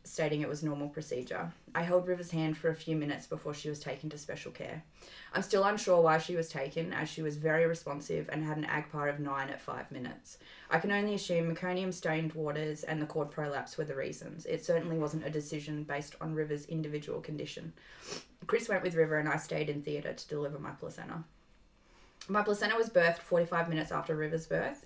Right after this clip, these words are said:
I showered and raced to special care after, over an hour after River was born. She was finally in my arms. She breastfed for two hours and fell asleep, her skin on my skin, as it should have been from the moment she was born.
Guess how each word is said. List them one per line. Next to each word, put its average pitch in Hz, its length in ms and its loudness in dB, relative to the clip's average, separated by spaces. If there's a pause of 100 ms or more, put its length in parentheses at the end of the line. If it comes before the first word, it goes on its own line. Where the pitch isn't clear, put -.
(100)
I 165 80 0
showered 156 480 2
and 160 140 -4
raced 160 280 0
to 160 60 -8
special 160 300 -8
care 165 380 -4
after, 151 440 -4 (340)
over 175 160 10
an 165 120 6
hour 160 320 6
after 151 240 2
River 156 280 0
was 151 160 -6
born. 147 480 -2 (240)
She - 120 -4
was 165 140 4
finally 156 400 0
in 151 80 -2
my 151 160 -2
arms. - 360 -6 (400)
She - 160 -2
breastfed 180 400 6
for 190 80 -6
two 180 200 -2
hours 147 300 2
and 151 120 -2
fell 143 140 0
asleep, - 440 -6
her 165 140 0
skin 156 360 -4
on 143 180 -6
my 139 140 -6
skin, 143 420 -8
as 147 160 -2
it - 80 -8
should 165 180 0
have 160 120 0
been 135 220 -4
from 147 140 -6
the 143 60 -2
moment 143 300 -4
she - 120 -6
was - 140 -8
born. 85 360 -4